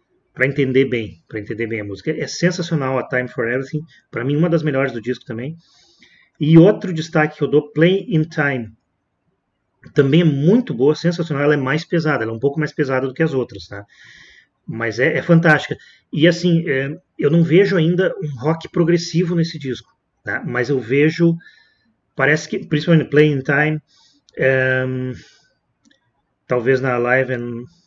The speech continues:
and Well and Living In, a gente já percebe alguma coisa assim, tá? Só ouvindo, ouvindo mesmo dá pra entender melhor. É, mas, enfim, o, o Benefit pra mim, é, mesmo,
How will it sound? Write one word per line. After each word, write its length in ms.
and 160
Well 200
and 120
Living 320
In, 200
a 20
gente 240
já 100
percebe 580
alguma 280
coisa 280
assim, 240
tá? 200
Só 240
ouvindo, 360
ouvindo 300
mesmo 200
dá 80
pra 120
entender 280
melhor. 260
É, 580
mas, 340
enfim, 400
o, 240
o 20
Benefit 480
pra 140
mim, 260
é, 200
mesmo, 460